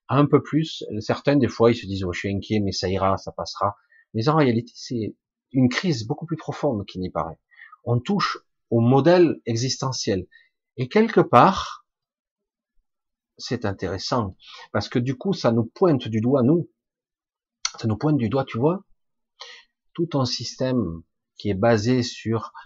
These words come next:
la sécurité, ce fameux mot qu'on nous martèle du jour,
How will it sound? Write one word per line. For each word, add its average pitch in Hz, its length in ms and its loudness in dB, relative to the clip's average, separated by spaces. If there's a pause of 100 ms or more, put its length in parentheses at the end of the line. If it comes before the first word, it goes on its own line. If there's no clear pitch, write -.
(140)
la 107 240 2
sécurité, 95 840 -6 (460)
ce - 200 -14
fameux 104 340 0
mot 113 380 4
qu'on - 180 -10
nous 95 260 -4 (340)
martèle 98 800 0
du 90 80 -8
jour, 95 500 -2